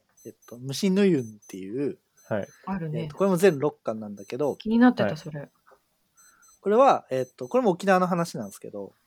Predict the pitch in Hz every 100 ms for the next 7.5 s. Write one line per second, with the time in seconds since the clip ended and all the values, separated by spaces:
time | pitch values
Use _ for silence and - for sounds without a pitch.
0 | _ _ 113 95 - 127 - - 135 127
1 | 123 - _ _ _ _ _ 151 - 220
2 | - 233 180 180 226 160 123 120 - 120
3 | 113 _ _ _ _ 190 185 208 185 175
4 | 113 - _ _ _ 160 160 147 143 139
5 | 131 120 135 139 139 147 131 120 113 117
6 | 113 _ - 170 101 - _ _ _ _
7 | _ - 107 95